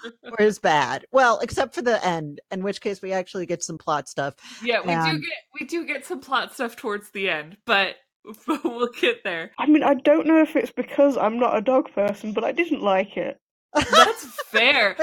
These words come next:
Speaker 1: It's not, I
Speaker 2: <laughs>
Speaker 1: mean, here's the thing: is objectively, this is a weird, out of left field, not particularly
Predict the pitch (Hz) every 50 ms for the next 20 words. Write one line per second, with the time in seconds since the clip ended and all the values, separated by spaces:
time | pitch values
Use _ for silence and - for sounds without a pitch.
0 | 320 - - 240 233 247 240 453 - - 415 - 339 349 370 359 339 - _ _
1 | _ _ _ _ 349 359 359 302 - 415 - - 285 262 226 196 - - - 302
2 | 220 247 - 214 - 262 269 311 - - 320 269 - 226 202 190 190 196 220 214
3 | 214 - 247 220 226 208 - - _ _ - 226 233 226 214 320 - _ _ _
4 | _ _ 202 208 208 214 - - 240 214 208 208 - - - - 220 185 185 180
5 | 175 175 175 208 214 _ 202 190 196 190 - - - 254 - - 208 190 - -
6 | 202 190 170 175 185 180 175 175 170 170 175 - -